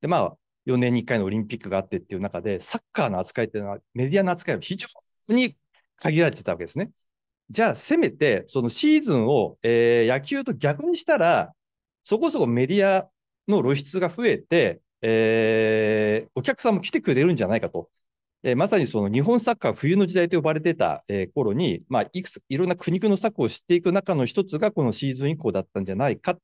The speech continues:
というふうに、えー、いうのが、えー、僕の、えー、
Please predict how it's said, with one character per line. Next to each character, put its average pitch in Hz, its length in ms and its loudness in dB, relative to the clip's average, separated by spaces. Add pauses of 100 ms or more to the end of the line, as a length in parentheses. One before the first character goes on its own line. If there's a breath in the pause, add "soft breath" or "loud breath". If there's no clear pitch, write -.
(100)
と 120 100 0
い 143 60 2
う 143 40 -2
ふ 151 100 -2
う 160 60 0
に、 151 320 0
え 98 320 -2 (1300)
ー、 208 60 -2
い - 40 2
う 185 40 2
の 165 120 0
が、 214 180 2
え 107 60 2
ー、 - 20 0
僕 107 280 -2
の、 104 280 0 (560)
え 107 500 0
ー、 - 40 -20